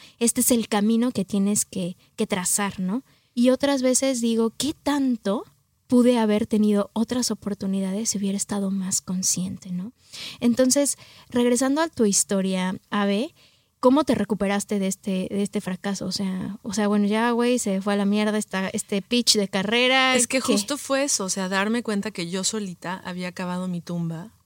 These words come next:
Speaker 2: en ese momento, que había tenido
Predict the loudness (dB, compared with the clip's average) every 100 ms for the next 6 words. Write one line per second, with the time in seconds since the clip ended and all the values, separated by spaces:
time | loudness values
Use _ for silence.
0 | _ _ _ -6 -4 -2 -2 -2 -2 -4
1 | -6 -10 -16 -20 _ _ _ _ -8 -4
2 | -4 -2 -2 -2 -2 -2 -4